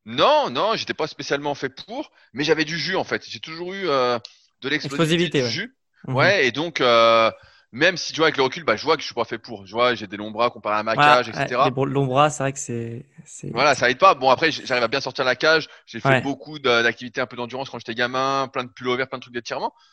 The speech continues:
Speaker 1: Donc, ça m'a quand même aidé.
Speaker 2: Mhm.
Speaker 1: Mais j'étais pas vraiment fait pour, mais j'avais du jus. Et donc, en fait, euh,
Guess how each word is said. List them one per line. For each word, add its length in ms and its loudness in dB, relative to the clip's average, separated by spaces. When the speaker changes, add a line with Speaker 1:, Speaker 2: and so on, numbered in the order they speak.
Speaker 1:
Donc, 100 -14
ça 100 0
m'a 100 2
quand 100 0
même 180 0
aidé. 300 -4
Speaker 2:
Mhm. 380 2
Speaker 1:
Mais 200 2
j'étais 160 -6
pas 120 2
vraiment 160 0
fait 120 0
pour, 200 -6
mais 80 -4
j'avais 220 -4
du 100 -12
jus. 200 -10
Et 80 -6
donc, 160 -6
en 60 -8
fait, 260 -4
euh, 600 4